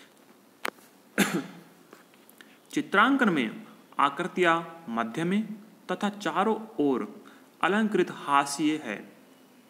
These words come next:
इन्होंने जो आकृतियाँ बनाई है वो चित्र में मध्य में बनाई है और चारों तरफ जो हाशिए बनाए हैं उनको भी अलंकृत किया है। तथा कई आकृतियों में नेत्र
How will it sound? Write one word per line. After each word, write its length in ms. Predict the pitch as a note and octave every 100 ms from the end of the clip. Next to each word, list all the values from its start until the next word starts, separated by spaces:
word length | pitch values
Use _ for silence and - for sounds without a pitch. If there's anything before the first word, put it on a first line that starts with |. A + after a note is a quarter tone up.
| - - _ - - - - -
इन्होंने 300 | A#2 C3+ D#3
जो 120 | D3+
आकृतियाँ 480 | - A2+ C3+ C#3 D3
बनाई 200 | B2 C3
है 220 | C3 G3 - - -
वो 80 | C3+
चित्र 280 | E3+ F#3
में 80 | F#3
मध्य 280 | B2 A#2 D3
में 100 | G3
बनाई 200 | C#3 B2
है 180 | A2+ G#2 - - - -
और 260 | D3+ D#3+ -
चारों 280 | E3+ F#3+ G3+
तरफ 200 | C#3+ C3
जो 140 | B2+
हाशिए 420 | C#3 B2 A#2 D#3+
बनाए 260 | C#3 A#2+ C3+
हैं 200 | C#3 F#3 - - E3
उनको 300 | G3 G3+ G#3
भी 160 | A3+ A3
अलंकृत 400 | D3+ F3 F#3 G#3+
किया 260 | - C#3 B2
है। 280 | G#2+ - - - - - - - - - -
तथा 180 | F#3 G#3+
कई 180 | A3 C4+
आकृतियों 520 | D4+ F3 F3 E3+ G3
में 100 | G3
नेत्र 460 | F3+ D3+ F3 F#3+ G#3